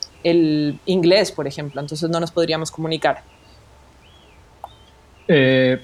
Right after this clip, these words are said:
Speaker 2: Tamara, tú nos contabas que, que la pandemia, por decir así, paró tu, paró tus viajes. Pero pudimos ver que como que pudiste igual trabajar en pandemia, eh,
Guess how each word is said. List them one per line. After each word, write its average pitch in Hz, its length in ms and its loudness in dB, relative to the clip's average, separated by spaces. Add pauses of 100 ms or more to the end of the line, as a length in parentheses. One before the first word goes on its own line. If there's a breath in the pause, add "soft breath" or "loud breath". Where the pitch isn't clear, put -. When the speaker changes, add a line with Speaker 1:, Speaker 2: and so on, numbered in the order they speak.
(120)
Speaker 2:
Tamara, 170 340 4
tú 202 200 6 (260)
nos 147 180 2
contabas 156 400 2
que, 135 460 2 (560)
que 131 80 0
la 123 100 6
pandemia, 147 400 4
por 139 120 0
decir 127 240 0
así, 143 400 2 (280)
paró 131 280 4
tu, 131 840 2 (240)
paró 131 180 6
tus 151 140 4
viajes. - 640 0 (760 soft breath)
Pero 143 200 6
pudimos 180 320 6
ver 190 320 4
que 139 180 -4
como 131 680 0 (800)
que 143 120 2
pudiste 165 340 2
igual 226 200 4
trabajar 151 360 2
en 139 80 -4
pandemia, 135 580 2 (280)
eh, 120 580 2